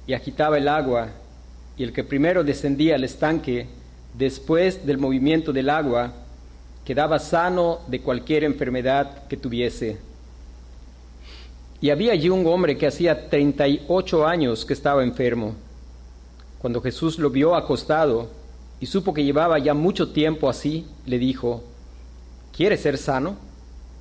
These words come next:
"Señor", le respondió el enfermo, "no tengo quien me meta en el estanque cuando se agita el agua, y entre tanto que yo voy, otro desciende antes que yo".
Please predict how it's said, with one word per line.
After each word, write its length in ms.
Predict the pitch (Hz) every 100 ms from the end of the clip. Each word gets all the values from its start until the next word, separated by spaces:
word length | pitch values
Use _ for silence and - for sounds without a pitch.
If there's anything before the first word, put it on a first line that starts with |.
| - - - - - - - - - - -
"Señor", 580 | - 135 143 190 185 131
le 80 | 123
respondió 420 | 123 - 131 143
el 80 | 139
enfermo, 500 | 123 165 165 113 107 - - - - - - -
"no 160 | - 120
tengo 340 | - 214 170
quien 220 | - 131 131
me 80 |
meta 300 | 131 165 160
en 100 | 131
el 80 | 123
estanque 600 | 123 - 160 165 117 107 - - - -
cuando 240 | 139 135
se 180 | 127 135
agita 360 | 123 156 151 135
el 80 |
agua, 380 | 147 165 120 113 - - - - - -
y 80 | 135
entre 240 | 127 -
tanto 380 | 127 170 208 165
que 80 | 147
yo 120 | 147
voy, 320 | 147 151 175 - - - - - - -
otro 320 | 214 175 135
desciende 680 | 135 - 160 175 143 135 -
antes 360 | 156 156 127
que 120 | - 117
yo". 260 | 117 123